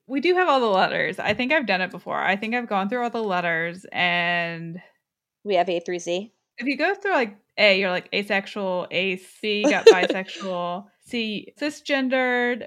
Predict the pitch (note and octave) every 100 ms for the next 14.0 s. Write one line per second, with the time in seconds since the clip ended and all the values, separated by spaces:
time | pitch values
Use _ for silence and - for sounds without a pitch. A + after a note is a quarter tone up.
0 | _ G3+ A#3+ B3 G#3 A#3 A3+ A3 A3 G#3
1 | G#3 G3+ - A3 G3 E3+ B3+ E4 B3+ G#3+
2 | G3+ - - G#3 A3 G#3+ G#3 G3+ G3 G3+
3 | - _ _ - C4+ B3+ - G#3 G3+ -
4 | E3+ - - G#3 G3+ - C#4+ D4 G#3+ -
5 | _ _ A#3 B3 D4+ D#4+ C4 A#3+ A#3+ G3+
6 | G3 G3 F#3 F#3 - A3 C4+ C4+ C#4 C#4
7 | B3 F#3+ F#3+ G3 G3 F#3+ G3 G3 B3 C4
8 | C#4 G3+ F3+ F3 F3 F3 E3+ F3+ F#3+ G3
9 | A3 A#3 A#3+ G3+ F3+ F3+ F3+ E3+ E3+ F3+
10 | - - F3+ F#3 G#3 A3 G3+ F#3 F3+ F3
11 | F3+ F#3 - A#3 A3 - - _ A#3+ A#3
12 | A#3+ B3 C#4+ D#4 A#3+ A3+ G3+ F#3 E3+ E3
13 | F3+ F#3 F#3+ F#3 F3+ F3 F3 F3+ F3